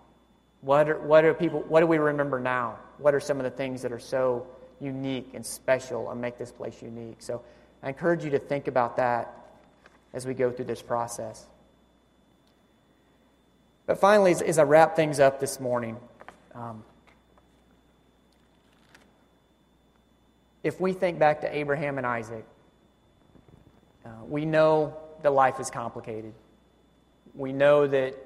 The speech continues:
pretty much every day we have choices to make.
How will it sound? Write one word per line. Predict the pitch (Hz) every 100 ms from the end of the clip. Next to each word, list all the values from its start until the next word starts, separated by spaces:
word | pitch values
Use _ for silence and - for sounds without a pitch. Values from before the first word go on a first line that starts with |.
| - - _ _ _
pretty | 147 139
much | 135 151
every | 147 139 139
day | 135 120 110 - - - _ _ _ _ _ _ _ _ _ _ -
we | 135 131
have | 143 -
choices | 139 131 127 120
to | 117
make. | 113 107